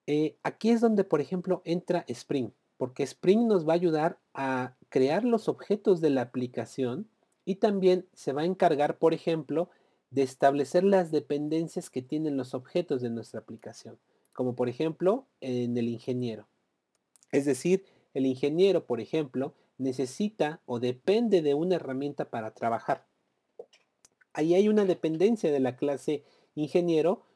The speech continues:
con un colaborador que es la herramienta. Ahora,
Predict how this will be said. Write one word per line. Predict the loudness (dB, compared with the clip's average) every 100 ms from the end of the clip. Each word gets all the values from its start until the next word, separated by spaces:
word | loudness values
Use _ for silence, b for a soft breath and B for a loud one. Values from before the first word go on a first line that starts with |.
| _
con | 0 4
un | 2
colaborador | 4 4 6 4 0 2 0 0
que | -4
es | -4 -4
la | -6
herramienta. | -8 -10 -10 -12 -14 -18 _ _ _ _ _ _ _ _ _ -6
Ahora, | -4 -4